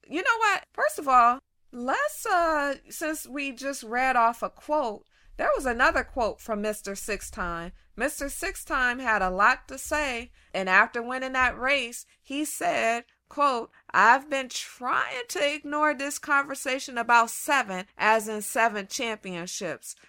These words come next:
Renee, do you think Jimmy Johnson is going to win his seventh championship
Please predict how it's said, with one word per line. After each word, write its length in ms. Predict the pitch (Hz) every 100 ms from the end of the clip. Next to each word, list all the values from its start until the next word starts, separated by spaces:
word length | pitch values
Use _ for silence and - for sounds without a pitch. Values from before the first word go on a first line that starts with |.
| _
Renee, 480 | 214 226 247 247 240
do 140 | 196
you 300 | 220 247 311 -
think 300 | 359 294 262
Jimmy 340 | 202 240 254 269
Johnson 640 | 233 233 226 240 247 233 -
is 220 | 190 185
going 560 | 190 214 226 233 233 -
to 540 | - 247 226 214 220 214 _ -
win 400 | 180 233 233 233
his 240 | 233 208
seventh 500 | - 247 269 311 294
championship 880 | - 302 269 269 233 220 - 220 208